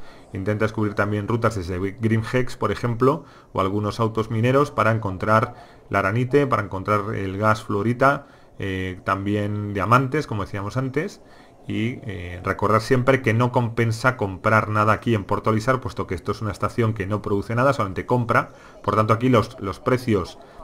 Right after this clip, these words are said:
que vais a obtener por la venta de vuestras mercancías son altos, está muy bien vender aquí, por ejemplo.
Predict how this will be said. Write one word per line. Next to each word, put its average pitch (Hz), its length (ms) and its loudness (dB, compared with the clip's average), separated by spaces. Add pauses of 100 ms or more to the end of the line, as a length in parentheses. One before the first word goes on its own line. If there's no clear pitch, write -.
(220)
que 101 100 -2
vais 101 300 0
a 107 260 6
obtener 113 480 0
por 101 220 0
la 95 80 4
venta 107 220 0
de 113 40 4
vuestras 104 300 0
mercancías 107 520 0
son 101 140 -4
altos, 117 300 2
está 110 200 -4
muy 92 120 -2
bien 123 160 2
vender 90 260 -4
aquí, 143 220 -2
por 139 160 -6
ejemplo. 139 400 -6